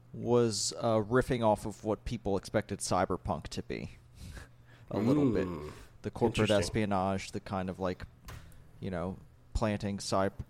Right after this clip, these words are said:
Speaker 1: like, doing cyber attacks and all that stuff. Um, it seemed like it was trying to riff off of that a little bit, but it wa-, it was fun. Um, really, really satisfying,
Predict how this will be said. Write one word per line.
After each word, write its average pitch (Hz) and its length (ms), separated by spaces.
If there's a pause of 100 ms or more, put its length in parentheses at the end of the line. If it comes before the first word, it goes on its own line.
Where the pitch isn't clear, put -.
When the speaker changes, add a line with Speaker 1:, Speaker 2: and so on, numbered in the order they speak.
(140)
Speaker 1:
like, 82 200 (180)
doing 101 240
cyber 95 440
attacks 92 500
and 95 80
all 87 140
that 87 220
stuff. - 480 (720)
Um, 69 380 (680)
it - 140
seemed 160 500
like 110 220
it 98 40
was 90 120
trying 98 240
to 87 160 (180)
riff 104 260
off 90 200
of 98 80
that 78 160
a - 40
little 65 280
bit, 87 200
but 101 160
it 123 40
wa-, 135 180
it 147 60
was 147 160
fun. 101 400 (560)
Um, 95 420 (1120)
really, 104 380 (160)
really 104 220
satisfying, 87 720